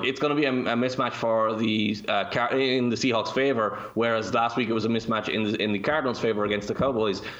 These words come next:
This is a very, very interesting game because, like you mentioned, rightly mentioned, that,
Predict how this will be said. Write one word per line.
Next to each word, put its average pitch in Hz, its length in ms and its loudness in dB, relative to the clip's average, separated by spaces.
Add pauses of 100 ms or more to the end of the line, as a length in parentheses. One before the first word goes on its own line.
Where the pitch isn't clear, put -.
(200)
This 175 240 0
is 151 420 2
a 127 220 2
very, 139 220 2
very 135 180 2
interesting 131 380 0
game 131 360 0
because, 110 520 0
like 131 260 0
you 135 60 2
mentioned, 120 580 0
rightly 123 300 0
mentioned, 110 320 0
that, 107 140 0